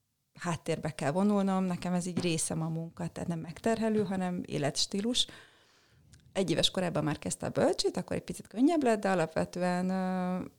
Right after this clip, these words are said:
folyamatosan dolgoztam, mindegy, hogy négy-hat órát, vagy épp tizenkettőt, de, de ment a meló. És most a covid idején lehetővé tette a gazdaság, ö, a vírus és minden egyéb, ez így együtt álltak a csillagok, hogy, ö,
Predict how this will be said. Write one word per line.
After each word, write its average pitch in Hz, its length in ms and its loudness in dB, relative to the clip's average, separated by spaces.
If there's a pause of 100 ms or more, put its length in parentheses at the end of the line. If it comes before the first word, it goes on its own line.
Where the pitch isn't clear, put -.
(120)
folyamatosan 165 880 0
dolgoztam, 156 720 -4
mindegy, 160 280 -8
hogy 139 120 -4
négy-hat 165 400 -2
órát, 147 240 -4
vagy - 120 -6
épp - 140 -8
tizenkettőt, 311 600 -4
de, 190 220 -2 (100)
de 170 340 -2
ment 147 280 -6
a - 20 -8
meló. 226 300 2 (380)
És - 120 -8
most 240 200 0
a 180 80 -4
covid 180 280 -4
idején 240 320 2
lehetővé 175 500 -2
tette - 340 -6
a 170 60 -4
gazdaság, - 920 -4
ö, 175 300 -16
a 165 40 -4
vírus 170 340 -2
és - 140 -4
minden 160 280 0
egyéb, 165 380 -4
ez 170 120 -6
így 170 380 -10 (380)
együtt 160 340 -8
álltak 160 240 -4
a - 40 -4
csillagok, 269 640 0
hogy, 208 360 -4
ö, 202 240 2